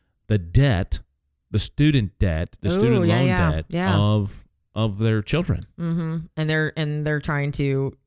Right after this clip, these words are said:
Speaker 2: get ready for retirement themselves, and they're paying some of that debt. Yeah.
Speaker 1: So without even talking about retirement, or, excuse me, the debt or loans, student
Speaker 2: Mm-hmm.
Speaker 1: loans, all that kind of stuff, you just go, first of all, here's the golden rule.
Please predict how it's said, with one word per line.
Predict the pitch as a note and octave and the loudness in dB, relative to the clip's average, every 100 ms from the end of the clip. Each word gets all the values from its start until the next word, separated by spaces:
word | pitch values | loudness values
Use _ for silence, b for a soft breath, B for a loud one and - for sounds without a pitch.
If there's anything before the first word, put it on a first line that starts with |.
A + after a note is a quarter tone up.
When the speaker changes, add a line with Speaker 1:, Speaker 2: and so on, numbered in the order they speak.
| - | -10
Speaker 2:
get | D3+ | -4
ready | C#3+ C#3+ | -2 -2
for | C#3+ | -2
retirement | C3+ C#3+ C3+ | -4 -6 -6
themselves, | C3+ C3+ D#3+ C#3+ C3 | -6 -2 0 0 -2
and | C3+ | -2
they're | C3+ | -2
paying | C3 B2 C3 C3 | -4 -4 -8 -10
some | - C3+ | -10 -6
of | |
that | C3 - | -6 -6
debt. | C#3 B2 - | -6 -8 -6
Yeah. | D3+ D3 C#3 | -4 -2 -2
Speaker 1:
So | C3+ | 2
without | B2+ E3+ F#3+ | 2 2 2
even | C#3+ | 4
talking | C#3 C#3+ | 4 4
about | A#2 A2 | 2 2
retirement, | F#2 F#2 A#2+ E3 A#2+ G2 | 0 0 0 4 4 4
or, | G#2 G2+ G#2 | 2 0 0
excuse | G2 - G#2+ | -2 0 0
me, | G2+ | 0
the | E2+ | 0
debt | D#2+ A2 A2 G2+ | 0 2 2 0
or | D2+ | -2
loans, | E2+ G#2 G#2+ G#2+ | 0 2 4 2
student | - A2+ G#2+ | 2 2 4
Speaker 2:
Mm-hmm. | G#2 | 4
Speaker 1:
loans, | G#2 F#2 | 4 4
all | G2+ | 2
that | G#2+ | 0
kind | G#2 F2+ | 0 -2
of | |
stuff, | - B2+ B2 | -2 -4 -2
you | A2 | -2
just | B2 - | -2 0
go, | A2 G2 | 0 0
first | A2 G2+ | -2 -4
of | F2+ | -4
all, | F2 D#2 | -6 -6
here's | - A2+ G2+ | -2 0 0
the | |
golden | F#2 F#2 F2 D#2 | -2 -2 -2 -6
rule. | B1+ G1+ | -10 -12